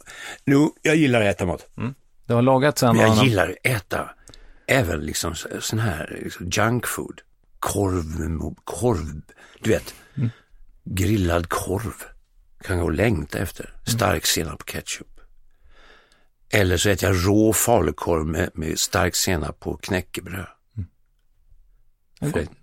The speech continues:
Speaker 2: Ja.
Speaker 1: ja, sen kan det komma en liten Chateaubriand.
Speaker 2: Ja.
Speaker 1: Eller en hel stickgris. <laughs>
Speaker 2: Ja. Men,
Speaker 1: Nej,
Speaker 2: eh,
Speaker 1: jag
Speaker 2: det
Speaker 1: håller på att hitta, jag försöker nu, nu hitta på en, en ny midsommarrätt. Vi ska ha lite folk hemma.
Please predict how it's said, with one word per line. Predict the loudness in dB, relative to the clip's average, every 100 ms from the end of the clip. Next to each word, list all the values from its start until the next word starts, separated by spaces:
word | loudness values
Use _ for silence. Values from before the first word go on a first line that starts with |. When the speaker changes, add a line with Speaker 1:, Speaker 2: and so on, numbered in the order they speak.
| _
Speaker 2:
Ja. | -2 -2 -12 -20
Speaker 1:
ja, | 0 0 0
sen | -4
kan | -2 -2
det | 0
komma | 0 0
en |
liten | 0 -4
Chateaubriand. | -4 -4 0 -2 -2 -6 -10 -14 -18 -20 -20 -16 -16 -14 -6
Speaker 2:
Ja. | 0 2
Speaker 1:
Eller | 4
en | 4
hel | 4 4 4
stickgris. | 0 -2 -4 -8 0 0 2
<laughs> | -2 -6 -16 -14 -4 -2 -4 -6 -12 -8 -8 -8 -10 -14 _
Speaker 2:
Ja. | -6 -4 -4 -8 -14 -20 -18 -16 -18 2
Men, | 6
Speaker 1:
Nej, | 8 6 4
Speaker 2:
eh, | 0
Speaker 1:
jag | 4
Speaker 2:
det | 6
Speaker 1:
håller | 6
på | 6 6
att |
hitta, | 6 4 2
jag |
försöker | 4 2 4
nu, | 4
nu | 4
hitta | 4 4 0
på | 2 4 4
en, | 4 0 -2 -4
en | -2 0 2
ny | 4 4 4 2 -2 -12 -18 -16 -14 0
midsommarrätt. | 2 4 4 4 4 4 0 0 2 2 0 -4
Vi | -4
ska | -2
ha | -2
lite | -4 -6
folk | -8 -6
hemma. | -6 -6 -10